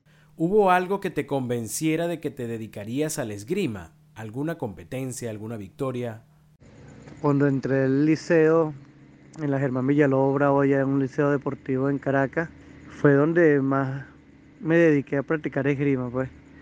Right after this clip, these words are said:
Speaker 2: Este, donde ya definitivamente era el deporte único que practicaba y competí en los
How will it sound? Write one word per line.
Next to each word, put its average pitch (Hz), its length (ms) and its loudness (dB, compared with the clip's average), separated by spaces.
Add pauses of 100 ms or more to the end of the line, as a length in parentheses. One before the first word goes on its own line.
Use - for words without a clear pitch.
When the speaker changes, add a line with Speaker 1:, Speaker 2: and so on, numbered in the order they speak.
(520)
Speaker 2:
Este, 135 680 0
donde 131 320 0
ya 131 180 0
definitivamente 147 800 0
era 156 100 2
el 160 160 2
deporte 143 640 0
único 156 320 2
que 151 140 -2
practicaba 139 760 -4 (480)
y 135 920 2
competí 139 420 -2
en 131 80 0
los 143 160 0